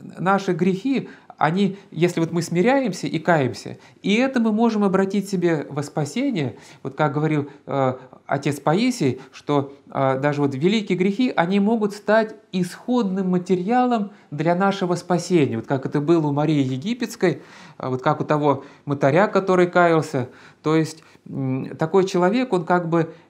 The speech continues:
э, имеет некоторый потенциал для духовного возрастания, совершенства, потому что он будет каяться, а тот, кто не кается, тот никогда не спасется. Но при этом старец, э,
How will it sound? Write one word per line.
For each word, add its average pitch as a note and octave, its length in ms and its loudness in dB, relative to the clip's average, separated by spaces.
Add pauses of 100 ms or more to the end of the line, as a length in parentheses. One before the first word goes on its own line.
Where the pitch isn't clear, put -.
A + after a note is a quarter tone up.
э, C#3+ 180 -4
имеет G3 400 0
некоторый G3 460 2
потенциал G3+ 800 2 (140)
для E3+ 400 2 (120)
духовного E3 880 0
возрастания, F#3 800 0
совершенства, G3 640 -2
потому D3 320 0
что - 180 -8
он G3+ 280 -2
будет G3+ 280 -2
каяться, F3+ 520 0
а C3 120 -2
тот, F3+ 220 0
кто F3 180 -4
не E3 140 -2
кается, A#3+ 500 -4
тот D#3+ 220 -4
никогда E3+ 400 2
не C#3+ 100 0
спасется. C3+ 640 -4
Но D3 140 -4
при G3 200 -2
этом A3 320 0 (300)
старец, F#3+ 460 0 (380)
э, C#3 320 0